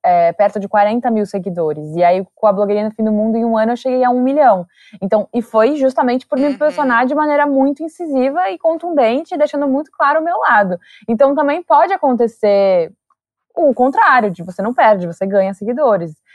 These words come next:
Speaker 1: Então,
Speaker 2: Exato.
Speaker 1: claro que não é uma regra, e claro que também tem a ver com o tipo de conteúdo que você produz, e tem outras variáveis, óbvio. Só que é isso, assim, eu acho que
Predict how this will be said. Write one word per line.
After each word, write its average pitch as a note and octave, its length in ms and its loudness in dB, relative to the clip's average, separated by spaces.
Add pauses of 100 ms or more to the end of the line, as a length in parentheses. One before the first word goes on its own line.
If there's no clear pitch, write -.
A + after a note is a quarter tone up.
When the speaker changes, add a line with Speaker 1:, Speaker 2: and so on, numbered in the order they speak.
(260)
Speaker 1:
Então, A3+ 540 2 (120)
Speaker 2:
Exato. F#3+ 560 -4
Speaker 1:
claro A#3+ 360 4
que C4+ 140 -2
não A#3+ 220 2
é A3 140 6
uma A3 160 2
regra, A#3 680 4
e F#3 40 -2
claro G#3+ 260 0
que G#3+ 60 -18
também A3 220 -2
tem A3 140 -4
a G#3 60 -2
ver G#3 280 -4
com A3 120 -8
o - 20 -6
tipo A3 280 -4
de G3+ 80 -4
conteúdo G#3+ 440 0
que G3+ 80 -8
você G#3+ 220 -2
produz, B3+ 580 0
e F#3 60 -8
tem G3+ 120 -6
outras G#3+ 240 -4
variáveis, A3 580 0 (540)
óbvio. E3 560 0
Só G#3+ 260 0
que G#3+ 180 -10
é B3+ 600 -2
isso, A3 160 -6
assim, F3 320 -8
eu E3+ 80 0
acho F3 280 0
que F#3+ 680 -6